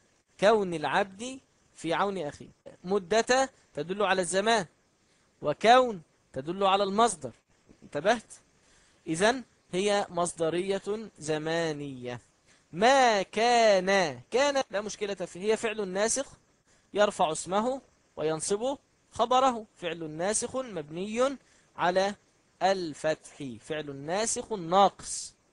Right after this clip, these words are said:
مبني على الفتح. أين اسم كان؟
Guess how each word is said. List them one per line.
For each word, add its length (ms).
مبني 520
على 160
الفتح. 320
أين 240
اسم 260
كان؟ 460